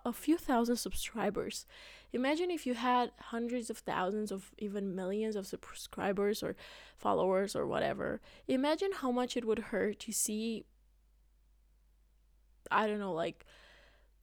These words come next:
s-, exponentially much more hate. I, s-, you know, it's no wonder that people find it so hard, especially, like, famous people find it so hard to,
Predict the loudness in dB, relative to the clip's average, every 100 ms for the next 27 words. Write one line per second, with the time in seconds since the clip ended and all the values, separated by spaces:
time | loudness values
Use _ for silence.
0 | _ 4 4 2 -2 -2 4 6 6 6
1 | 4 4 6 6 6 4 4 2 0 -2
2 | 0 0 2 2 2 0 -2 -4 -4 -4
3 | -2 0 2 2 0 -8 -8 -14 -20 -20
4 | -20 -20 -20 -20 -20 _ _ _ _ -20
5 | -12 -12 -8 -4 -2 -2 0 2 2 0
6 | -2 -2 -2 -2 0 2 2 0 -4 -4
7 | 0 0 0 2 2 0 0 2 0 -2
8 | -4 -2 -4 -4 -4 -2 -2 -4 -4 -4
9 | -2 -4 -8 -6 -6 -6 -6 -6 -10 -10
10 | -8 -10 -12